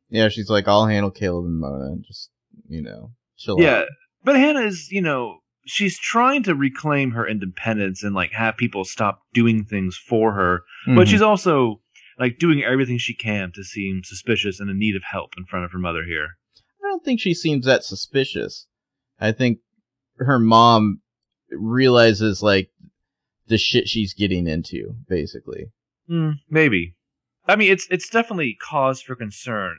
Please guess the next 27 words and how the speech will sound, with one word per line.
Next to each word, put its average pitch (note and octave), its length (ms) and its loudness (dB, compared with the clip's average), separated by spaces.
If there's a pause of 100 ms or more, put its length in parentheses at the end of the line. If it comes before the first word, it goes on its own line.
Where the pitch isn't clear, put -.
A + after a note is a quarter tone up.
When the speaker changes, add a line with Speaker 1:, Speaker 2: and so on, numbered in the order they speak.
Speaker 2:
in A2 100 -8
the G#2 100 -2
eyes G2 160 0
Speaker 1:
Mm-hmm. F2+ 80 -4
Speaker 2:
of F#2 60 -10 (120)
a - 20 -20
parent, D#2 380 -8
I E2+ 80 -16 (100)
think. - 180 -20 (1160)
Um, A2+ 520 2
so D#3+ 240 2
then A#3 240 0
we C#3+ 580 -6 (580)
cut F#3 160 -4
to F3 80 -2
a C3 40 -4
fireplace E2+ 720 -8
where F#2 360 -6 (260)
Arya C#3+ 340 2
is - 120 -12
sitting F#3+ 260 -2
by F#2 120 -2
that - 200 -10
fireplace F#2 500 -10
with F2+ 120 -20
a - 40 -20
book. - 200 -14